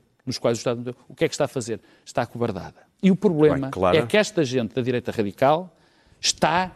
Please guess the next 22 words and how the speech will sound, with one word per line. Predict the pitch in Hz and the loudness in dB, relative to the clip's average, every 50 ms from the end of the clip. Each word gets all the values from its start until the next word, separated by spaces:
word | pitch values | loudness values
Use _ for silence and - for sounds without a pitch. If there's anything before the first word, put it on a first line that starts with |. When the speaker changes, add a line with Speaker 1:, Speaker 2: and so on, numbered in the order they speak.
| - - - | -8 -2 0
Speaker 1:
a | 151 | 2
ganhar | 135 123 123 120 120 123 131 131 135 147 147 151 147 _ _ _ _ | 2 2 2 2 2 2 0 0 0 -2 -4 -8 -14 _ _ _ _
a | - 135 120 110 113 | -4 -2 -2 0 0
batalha. | - 117 - - 87 82 80 73 73 - _ _ _ _ _ - | 0 -2 -2 -4 -8 -10 -10 -12 -14 -18 _ _ _ _ _ 4
E | 190 202 | 6 6
isto, | 208 - - - - | 6 4 0 -4 -2
o | 220 - | -2 -2
perigo | - - 220 226 202 170 160 | 2 2 4 4 2 2 0
disto | 135 135 170 - - - _ - 151 _ _ _ _ _ | -2 -2 -2 -2 -4 -10 _ -20 -20 _ _ _ _ _
é | - 165 147 | 0 0 0
que | - 151 | 2 2
vamos | 180 202 196 147 165 | 2 2 2 2 0
acabar | 160 - - 143 117 123 113 101 85 92 - | 0 0 0 0 0 0 -2 -4 -6 -10 -2
com | - 143 131 113 101 - - - | 0 2 2 2 0 -6 -4 0
a, | 170 147 127 - - 156 139 | 0 0 0 0 -2 -4 -2
a | |
direita | 120 120 139 139 147 135 117 - - 107 - - _ _ _ _ _ _ _ _ _ _ _ _ - | 0 2 4 4 4 4 2 0 -2 -4 -4 -6 _ _ _ _ _ _ _ _ _ _ _ _ 0
aprisionada | - 185 - - - 311 269 202 156 202 190 175 151 143 135 | 0 0 2 4 6 6 6 6 6 4 4 4 4 4 4
desta | 139 165 147 - - 160 | 2 2 2 2 2 0
gente | 135 120 143 170 208 226 - - - _ _ | 2 4 4 4 4 2 0 -4 -10 _ _
ou | - 190 196 214 | 4 4 6 6
então | 226 233 226 226 233 226 240 262 277 285 285 269 | 4 2 4 4 4 6 6 6 4 2 2 0